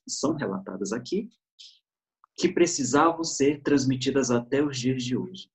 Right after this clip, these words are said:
Precisavam chegar nos nossos corações. Pra você que tá ouvindo aí agora. E Paulo,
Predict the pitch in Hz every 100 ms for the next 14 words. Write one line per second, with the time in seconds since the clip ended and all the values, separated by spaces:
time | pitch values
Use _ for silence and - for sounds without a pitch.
0 | _ _ - 120 113 139 147 - 120 117
1 | 123 127 120 117 147 - - 117 110 -
2 | 98 127 - - - 127 135 196 202 151
3 | 127 104 98 95 95 90 87 - _ _
4 | _ _ _ - 135 127 143 156 160 117
5 | -